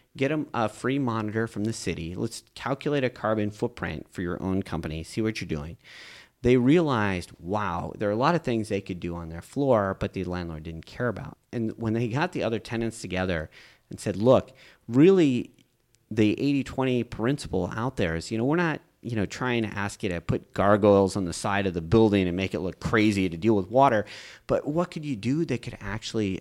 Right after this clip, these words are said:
address the issue?" And so by bringing the tenants together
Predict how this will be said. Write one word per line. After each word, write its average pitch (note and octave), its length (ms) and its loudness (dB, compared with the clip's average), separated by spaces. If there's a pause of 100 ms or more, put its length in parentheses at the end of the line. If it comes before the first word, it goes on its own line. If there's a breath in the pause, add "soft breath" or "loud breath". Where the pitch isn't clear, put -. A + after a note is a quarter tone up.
address G#2 440 -2
the G#2 100 0
issue?" E2+ 300 -4
And F#2+ 140 -8
so G2+ 340 4 (120)
by G#2+ 120 2
bringing C#3+ 300 2
the G#2 80 0
tenants A2+ 400 -6
together F#2 560 0